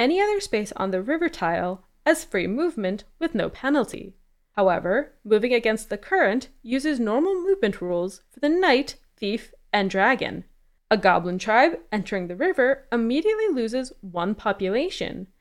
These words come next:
and it immediately loses one population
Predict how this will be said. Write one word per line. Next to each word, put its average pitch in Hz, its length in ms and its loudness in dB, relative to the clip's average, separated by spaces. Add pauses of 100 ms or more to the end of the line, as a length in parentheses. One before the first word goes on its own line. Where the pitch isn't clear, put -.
(280)
and 233 140 4
it 233 180 4
immediately 220 720 0
loses 196 440 0 (120)
one 196 300 -2
population 392 880 -2